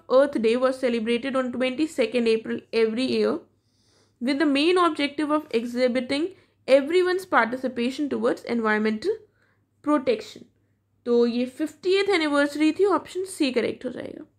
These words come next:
Then, which country has been named as the World Book Capital twenty twenty at the World Bank and Copyright Day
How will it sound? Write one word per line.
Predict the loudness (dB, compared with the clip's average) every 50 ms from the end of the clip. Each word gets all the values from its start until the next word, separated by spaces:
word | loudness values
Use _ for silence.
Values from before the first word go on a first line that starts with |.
| _ _ _ _ _ _ _ _ _ _ _ _ _ _ _ _ 0
Then, | 2 4 4 2 0 -4 -8 -10 _ _ _ _ _ _ _ _ -10
which | -6 -2 0 0 0 -2 -2
country | 0 2 2 2 2 2 2 4 4
has | 2 2 2
been | 2 2 2 2 0
named | 0 0 0 -2 -2 -2 -2 -2 -2
as | -2 0 -2
the | -2 -2 0 2
World | 2 2 2 2 0
Book | 0 -2 -2 -2
Capital | -2 0 0 0 -2 -4 -2 -2 -2 -2 -4 -8 _ _ _ _ _ _ _ _ _ _ _ _ _ _ _ _ _ _ _ _ _ _ _ _ _ 0
twenty | 2 4 4 4 4 4 2 4
twenty | 2 2 2 0 0 -2 -4 -4 -6 -6 -4 -2
at | -2 0 2 0
the | -2 0 0
World | 0 2 2 2 2 2
Bank | 2 2 2 2 0 -4 -6
and | -4 -4 -4 -2
Copyright | 0 0 0 0 0 0 0 2 0 0 0 0
Day | 0 0